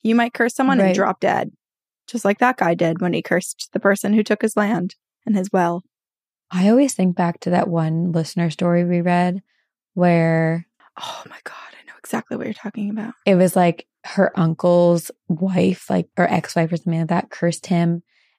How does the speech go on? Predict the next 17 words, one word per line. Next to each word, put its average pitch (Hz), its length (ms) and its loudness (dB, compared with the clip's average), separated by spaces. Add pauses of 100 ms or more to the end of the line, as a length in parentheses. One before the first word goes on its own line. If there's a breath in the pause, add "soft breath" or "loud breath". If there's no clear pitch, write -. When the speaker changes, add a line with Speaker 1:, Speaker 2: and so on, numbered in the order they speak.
(120)
Speaker 2:
And 175 180 2
she, 175 240 0
like, 175 100 2
started 170 300 -2
losing 165 320 0
her 180 180 -2
hair 151 640 -2 (380)
and, 170 240 0 (240)
like, 180 280 0
all 196 160 4
these 240 160 4
terrible 170 380 0
things 165 240 -2
happened 156 320 -2
to 170 140 -2
her - 240 -6
uncle. 185 500 0